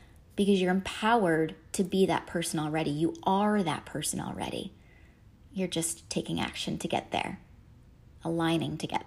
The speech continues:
there. And then you take quick, confident action. That is the one thing that all successful people do. More doing,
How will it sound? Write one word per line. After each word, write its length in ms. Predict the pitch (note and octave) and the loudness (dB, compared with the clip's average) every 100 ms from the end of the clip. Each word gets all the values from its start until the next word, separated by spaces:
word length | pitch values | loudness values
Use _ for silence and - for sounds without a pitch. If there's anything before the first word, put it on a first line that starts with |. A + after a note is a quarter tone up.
| - | -4
there. 260 | - - - - - - - - - - - - | -4 -4 -10 -20 -20 -20 -20 -20 -20 -20 -12 -2
And 160 | F#3 | 2
then 280 | A3 C#4+ D#4 - - - | 4 2 0 -8 -20 -8
you 100 | G3 | -2
take 300 | G3 F3+ - | 0 -2 -4
quick, 380 | - B3 A#3+ - | -2 0 0 -6
confident 460 | - F#3 F#3+ F3 - | -4 -2 -2 -2 -2
action. 320 | D#3 - D#3+ | -2 -4 -4
That 80 | D#3 | -4
is 120 | D3+ | 0
the 80 | E3 | -2
one 320 | E3+ G3+ B3 | 0 0 -2
thing 240 | A#3+ F#3+ | 0 0
that 120 | D#3 - | 0 -2
all 200 | - F#3 | 0 0
successful 560 | G3 F#3+ - D#3+ - D3 | 0 -2 -2 -4 -4 -8
people 280 | D3+ D3 D3 | -8 -6 -8
do. 180 | - - - - - - - - - | -8 -10 -12 -20 -20 -20 -20 -20 -8
More 240 | F#3 F#3+ A3 | 0 2 4
doing, 460 | G3+ G3 E3 - | 4 4 2 -2